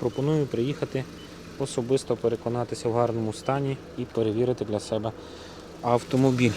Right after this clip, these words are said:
Так, передній блін точно такий самий, як і задній, замінювався, колодка десь відсотків п'ятдесят, не менше. Джи М оригінальне вітрове лобове скло. Тут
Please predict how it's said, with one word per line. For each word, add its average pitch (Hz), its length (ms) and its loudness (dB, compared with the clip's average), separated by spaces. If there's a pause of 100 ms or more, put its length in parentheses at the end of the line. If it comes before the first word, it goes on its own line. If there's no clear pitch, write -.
(140)
Так, 123 140 4
передній 139 420 6
блін 117 280 4 (120)
точно 139 240 0
такий - 240 -4
самий, 127 280 2
як 120 140 0
і 147 40 2
задній, 190 360 4
замінювався, 151 600 4
колодка 139 440 4
десь 113 220 0
відсотків 117 400 -2 (680)
п'ятдесят, 135 600 4 (280)
не 151 120 -2
менше. 151 500 2 (1040)
Джи 135 260 8
М 131 160 8
оригінальне 127 580 6
вітрове 120 440 4 (160)
лобове 123 400 2
скло. 175 420 -2 (720)
Тут 110 220 -6